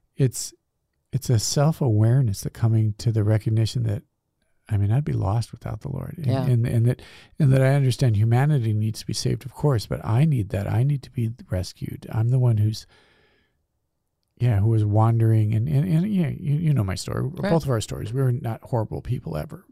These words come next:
Speaker 1: I mean, thank the Lord.
Speaker 2: Hmm.
Speaker 1: But even in that, it, it's my need to be saved that, because I couldn't save myself, 'cause I couldn't fix myself, because I didn't have the power to
Speaker 2: Right.
Speaker 1: be the person I wanted to be. No, no, mo-,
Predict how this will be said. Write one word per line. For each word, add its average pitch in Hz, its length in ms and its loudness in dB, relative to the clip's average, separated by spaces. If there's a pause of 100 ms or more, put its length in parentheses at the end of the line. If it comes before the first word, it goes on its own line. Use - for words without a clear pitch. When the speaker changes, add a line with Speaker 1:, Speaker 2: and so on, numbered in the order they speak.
(100)
Speaker 1:
I 117 80 -2
mean, 113 180 -4 (100)
thank - 180 -6
the - 80 -10
Lord. - 280 -10 (140)
Speaker 2:
Hmm. 139 100 -6 (400)
Speaker 1:
But 143 200 0
even 151 280 4
in 123 140 2
that, 113 260 -4 (960)
it, 123 220 0
it's 117 340 -2 (220)
my 135 600 2
need 127 300 2
to 135 80 -10
be 135 100 -2
saved 113 440 -2
that, - 180 -6
because 120 280 2
I 113 60 4
couldn't 120 240 0
save 113 180 0
myself, 110 420 -2
'cause 120 180 -6
I 117 80 0
couldn't 127 300 -2
fix - 220 -6
myself, 120 340 -2
because 123 280 -4
I 123 100 0
didn't 123 140 0
have - 140 -4
the 131 80 -6
power 139 280 -2
to 120 80 -2
Speaker 2:
Right. 117 160 2
Speaker 1:
be 113 120 -2 (420)
the - 80 -4
person 135 320 2
I 131 160 6
wanted 131 380 2
to - 100 -16
be. - 100 -4
No, 123 220 4
no, 127 240 2
mo-, 127 400 -4